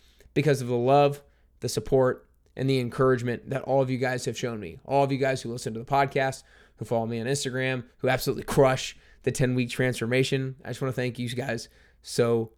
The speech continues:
damn much. Y'all truly do mean the world to me. I want you to make sure you know that, and I want you to make sure that you know that I appreciate you.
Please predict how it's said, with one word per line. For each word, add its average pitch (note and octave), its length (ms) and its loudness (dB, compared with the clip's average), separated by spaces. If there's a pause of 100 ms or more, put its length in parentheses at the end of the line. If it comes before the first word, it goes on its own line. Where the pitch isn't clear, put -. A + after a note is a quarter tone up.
(120)
damn A2+ 340 -4 (220)
much. - 420 -6 (220)
Y'all B2+ 200 0
truly F3 460 4
do D3 240 2
mean D3+ 220 0
the C3+ 60 0
world B2 260 -2
to D3 60 -4
me. F3 260 -2 (500)
I - 60 -4
want C3+ 180 0
you C3+ 60 2
to B2+ 40 -2
make B2+ 140 0
sure B2 140 -4
you A#2+ 80 -2
know A#2+ 220 2
that, C#3+ 340 -2
and C#3 100 -8
I A#2+ 40 -4
want B2 180 -6
you A#2+ 60 -6
to B2 40 -2
make B2 140 -2
sure B2 180 -4
that A#2+ 100 -4
you B2 140 -6
know A#2+ 380 -2 (260)
that A2+ 80 -4
I A#2+ 80 0
appreciate A#2 540 -6
you. - 180 -10